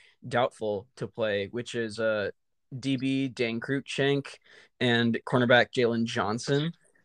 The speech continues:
Um, and then their D tackle, Justin Jones, is questionable.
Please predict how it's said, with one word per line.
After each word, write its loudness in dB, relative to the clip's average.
Um, 4
and 4
then 4
their 8
D -4
tackle, -2
Justin -6
Jones, -6
is 0
questionable. -4